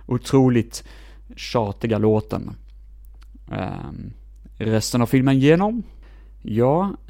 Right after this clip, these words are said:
det handlar om ett genetiskt företag och några forskare som har möte om säkerheten på företaget.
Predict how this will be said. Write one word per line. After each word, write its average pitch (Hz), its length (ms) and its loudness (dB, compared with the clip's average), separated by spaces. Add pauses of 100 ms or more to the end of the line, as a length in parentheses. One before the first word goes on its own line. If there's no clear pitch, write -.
det 135 140 0
handlar 175 200 4
om 160 40 2
ett 143 80 -2
genetiskt 160 500 0
företag 139 680 0 (760)
och 123 360 0
några 120 220 -2
forskare - 720 -6 (960)
som 107 240 -2
har 104 120 2
möte 104 560 -2
om 104 160 -4
säkerheten 107 1200 -2
på - 120 -12
företaget. - 840 -12